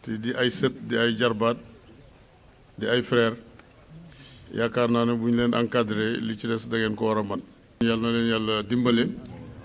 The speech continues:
ba ngeen mën a mottali lii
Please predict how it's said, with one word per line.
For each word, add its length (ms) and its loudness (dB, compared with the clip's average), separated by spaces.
ba 140 -4
ngeen 180 2
mën 200 4
a 40 2
mottali 460 0
lii 340 0